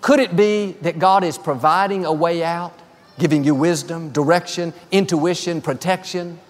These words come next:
trying to keep you from danger, but like my friend, you're overriding it? And it may not be something as dramatic as he faced. It may be when you're around a certain person,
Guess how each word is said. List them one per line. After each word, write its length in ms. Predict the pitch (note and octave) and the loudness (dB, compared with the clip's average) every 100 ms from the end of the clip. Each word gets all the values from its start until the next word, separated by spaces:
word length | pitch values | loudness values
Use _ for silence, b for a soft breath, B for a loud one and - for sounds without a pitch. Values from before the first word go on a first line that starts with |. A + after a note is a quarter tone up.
| B B B B | B B B B
trying 340 | - F#3+ G#3+ G#3 | -4 2 2 2
to 80 | E3 | -4
keep 340 | - A3 - | -4 -6 -2
you 80 | F#3 | -2
from 200 | F3 D3 | -2 0
danger, 580 | D#3+ F#3 F#3+ F3 F#3 F3 - | 0 0 -2 -4 -6 -8 -6
but 120 | D3 | -4
like 220 | C#3+ D3+ | 0 -2
my 140 | F#3 C3 | -2 -6
friend, 520 | - E3+ E3+ E3 E3 - _ | -4 -4 -4 -8 -12 -20 _
you're 200 | - D3+ | -2 0
overriding 680 | D3 D#3 C3 B2+ C3 C#3+ D3 | 2 2 0 0 -2 -4 -8
it? 120 | D3+ - - _ _ _ _ B B B | -10 -16 -20 _ _ _ _ B B B
And 80 | C#4 | -4
it 80 | D4+ | 0
may 180 | C4 C4 | 2 4
not 240 | G#3+ - | 2 2
be 180 | G3 F3+ | 0 0
something 400 | - G#3+ F3 D#3+ | -2 -2 -2 -2
as 140 | E3 D#3 | -2 -2
dramatic 520 | D#3+ D3+ D#3+ C#3 - | -2 -2 -2 -4 -6
as 160 | C#3+ - | -8 -4
he 200 | B3+ B3+ | -4 -2
faced. 500 | D3 A2+ C3 - - B B | -2 -4 -6 -12 -16 B B
It 140 | F#3+ G3 | 0 2
may 240 | A3 D4 | 2 2
be 460 | G#3+ F3 E3 F3 B B | 4 2 2 -2 B B
when 180 | F3 F#3+ | 2 4
you're 200 | F#3 E3+ | 6 4
around 380 | F3 G#3 G#3+ F#3 | 4 2 0 -2
a 60 | |
certain 360 | E3+ - G3 F3+ | 0 0 0 -4
person, 560 | - A#3+ A3 - G#2+ | -2 0 0 -6 -12